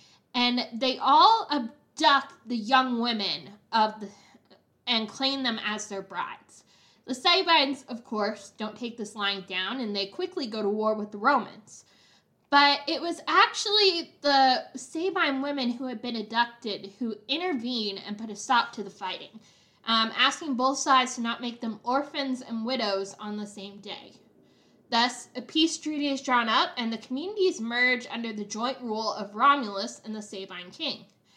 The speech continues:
The Sabine king dies soon after, make of that what you will, and Romulus becomes the sole ruler of this little city in the backwoods of Italy that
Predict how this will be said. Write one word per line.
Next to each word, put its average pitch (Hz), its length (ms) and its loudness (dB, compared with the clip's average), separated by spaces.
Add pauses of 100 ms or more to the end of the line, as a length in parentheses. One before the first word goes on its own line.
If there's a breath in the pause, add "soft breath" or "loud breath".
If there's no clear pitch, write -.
(280 soft breath)
The 254 80 -10
Sabine 269 480 0
king 302 380 -6
dies 214 360 2
soon 220 280 -6
after, 339 640 0
make 208 280 -6
of 185 260 -12
that 185 320 -4
what - 220 -16
you 220 120 -8
will, 494 480 8 (760 loud breath)
and 294 160 4 (100)
Romulus 302 720 2
becomes 254 460 -8
the 214 60 -8
sole 285 500 0
ruler 294 420 2
of 233 220 -6
this 220 240 -8
little 262 480 0
city 233 600 -2
in 226 340 -8
the 208 280 -6
backwoods 220 480 -2
of 214 160 -18
Italy 202 440 -6
that 196 340 0